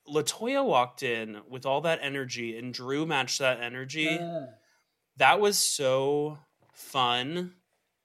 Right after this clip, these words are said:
Speaker 1: And it made it even funnier when they, like, fell out later in the scene.
Speaker 2: L-, this is gonna sound, um, almost hyperbolic, but the energy between, like, LaToya and Drew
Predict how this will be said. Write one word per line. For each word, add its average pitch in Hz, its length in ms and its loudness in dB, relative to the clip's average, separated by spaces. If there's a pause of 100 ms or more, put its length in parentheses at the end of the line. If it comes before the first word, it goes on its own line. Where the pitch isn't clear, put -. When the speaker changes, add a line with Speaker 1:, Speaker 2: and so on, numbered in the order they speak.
(300)
Speaker 1:
And 160 120 6
it 175 160 4
made 180 200 6
it 208 100 4
even 175 240 -2
funnier 143 480 2
when 131 240 -2
they, 127 160 -2
like, 120 320 -4
fell 127 460 2
out 113 280 2
later 120 280 -6
in 110 80 -14
the 113 80 -12
scene. 101 460 -6 (840)
Speaker 2:
L-, 165 340 -8 (400)
this 226 240 -6
is 285 80 -4
gonna 330 180 -4
sound, 214 380 2 (140)
um, 147 440 -2
almost 185 300 -2
hyperbolic, 151 800 -2 (600)
but 180 140 -4
the 202 120 4
energy 254 340 2
between, 247 320 -8
like, 208 140 -2
LaToya 165 920 -2 (120)
and 147 600 -6 (680)
Drew 170 760 -2